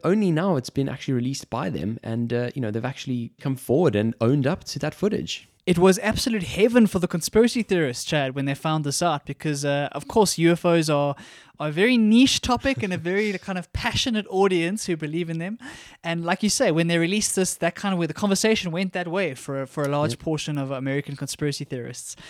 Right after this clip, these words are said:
Speaker 2: And those videos have been released before, they've been leaked, everyone's seen them already.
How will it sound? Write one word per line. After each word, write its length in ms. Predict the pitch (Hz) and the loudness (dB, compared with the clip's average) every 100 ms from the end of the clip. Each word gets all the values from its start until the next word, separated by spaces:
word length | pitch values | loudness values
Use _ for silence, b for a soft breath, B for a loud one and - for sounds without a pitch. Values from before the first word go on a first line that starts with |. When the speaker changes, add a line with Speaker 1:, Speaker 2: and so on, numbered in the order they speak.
| B B | B B
Speaker 2:
And 240 | - 180 180 | -6 -4 2
those 180 | 196 180 | 2 4
videos 340 | 214 240 220 | 4 6 4
have 160 | 202 214 | 2 -2
been 120 | 214 | -2
released 340 | 202 202 196 | -2 -4 -6
before, 400 | - 160 208 202 185 | -8 -6 -2 0 0
they've 100 | 165 | -2
been 200 | 160 151 | -2 -2
leaked, 240 | 190 - | -4 -6
everyone's 340 | 170 190 180 | -8 -6 -6
seen 240 | - 202 196 | -6 -4 -4
them 100 | 190 | -4
already. 400 | 165 165 165 | -4 -2 -4